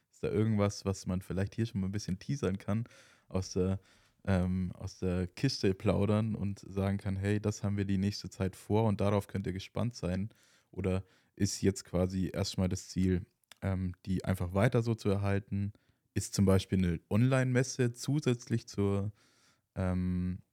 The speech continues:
zur Präsenzmesse gedacht, angedacht? Ähm, man sieht es ja bei vielen Messen jetzt mittlerweile, dass sie auch immer so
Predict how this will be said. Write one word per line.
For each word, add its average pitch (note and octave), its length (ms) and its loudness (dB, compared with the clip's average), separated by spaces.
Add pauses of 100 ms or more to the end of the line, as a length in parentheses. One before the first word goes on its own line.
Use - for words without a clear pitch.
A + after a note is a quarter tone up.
(640)
zur F#2+ 200 0
Präsenzmesse A#2 720 4
gedacht, - 580 -2 (200)
angedacht? C3 840 -2
Ähm, G2+ 460 -4
man F#2 220 -4
sieht G2+ 160 -2
es G#2 120 -4
ja F#2 60 0
bei F#2 160 0
vielen G#2 300 2
Messen G2+ 340 -2
jetzt F#2+ 220 -4
mittlerweile, F#2+ 580 -2 (520)
dass - 180 -10
sie - 100 -10
auch - 120 -6
immer F#2+ 200 2
so F2+ 240 0